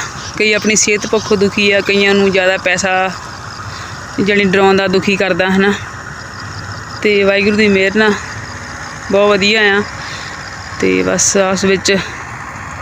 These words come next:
ਅੰਡਰਸਟੈਂਡਿੰਗ ਚਾਹੀਦੀ ਆ ਦੋਨਾਂ ਜੀਆਂ ਦੀ, ਹਨਾ। ਤੇ ਫਿਰ ਵਧੀਆ ਆ ਤੇ ਸਭ ਓਕੇ ਆ ਨਾ।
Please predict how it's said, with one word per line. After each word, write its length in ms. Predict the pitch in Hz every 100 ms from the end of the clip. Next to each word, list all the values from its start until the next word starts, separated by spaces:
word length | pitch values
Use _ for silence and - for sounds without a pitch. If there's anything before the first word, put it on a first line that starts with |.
| - - - -
ਅੰਡਰਸਟੈਂਡਿੰਗ 600 | 202 220 208 233 220 220
ਚਾਹੀਦੀ 400 | 214 208 226 247
ਆ 40 | 240 214 - - - 214
ਦੋਨਾਂ 220 | 214 233
ਜੀਆਂ 260 | 214 214 208
ਦੀ, 160 | 208
ਹਨਾ। 120 | 214 233 - - - - - - -
ਤੇ 60 | 202
ਫਿਰ 480 | - 196 196 196 185 175 -
ਵਧੀਆ 480 | 202 196 226 226 220
ਆ 40 | 202 - - - - - - - - - - - -
ਤੇ 280 | 208 208 202
ਸਭ 160 | - 202
ਓਕੇ 480 | 214 196 - 208
ਆ 60 | 208
ਨਾ। 140 | 208